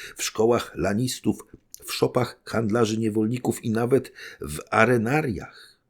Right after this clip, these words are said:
Na bogi! "Dosyć, szlachetny mędrcze"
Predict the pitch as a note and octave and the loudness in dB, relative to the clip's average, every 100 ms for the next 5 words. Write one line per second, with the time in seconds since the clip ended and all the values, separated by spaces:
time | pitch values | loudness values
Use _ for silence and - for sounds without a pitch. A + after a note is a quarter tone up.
0 | _ _ _ _ D#2 D2 C#2+ C#2 - - | _ _ _ _ -6 -2 -2 0 2 2
1 | C2+ D2 D2 _ - - - _ _ _ | 0 -8 -10 _ -20 -20 -20 _ _ _
2 | - C#3 D3+ - - - - - - - | 10 12 12 12 -4 -8 -12 -14 -14 -10
3 | - D#2 C#2+ C#2+ D2+ E2 D#2+ C#2+ C2+ - | 0 0 0 -4 -6 -4 -2 -2 -4 -2
4 | D2 | -4